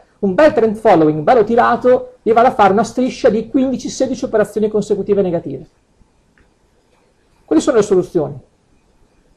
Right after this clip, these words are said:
Psicofarmaci, tiriamoli via. Se no, cosa posso fare? Una buona idea potrebbe essere dire, "Aspetta che ne prendo un altro di sistemi."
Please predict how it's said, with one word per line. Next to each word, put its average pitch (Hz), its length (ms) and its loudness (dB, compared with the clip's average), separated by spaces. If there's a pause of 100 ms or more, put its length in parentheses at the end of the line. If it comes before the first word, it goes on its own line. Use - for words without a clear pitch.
(280)
Psicofarmaci, 139 760 -2
tiriamoli 202 360 0
via. 127 220 -6 (280)
Se - 120 -4
no, 302 280 -2 (760)
cosa 226 180 -6
posso 226 220 -6
fare? - 340 -4 (2000)
Una 202 160 2
buona 233 160 4
idea 320 100 6
potrebbe 240 300 4
essere 214 240 2
dire, 180 120 4
"Aspetta 349 280 0
che 330 80 2
ne 254 80 4
prendo 214 240 2
un 196 80 4
altro 156 260 0
di 156 80 0
sistemi." 143 560 -10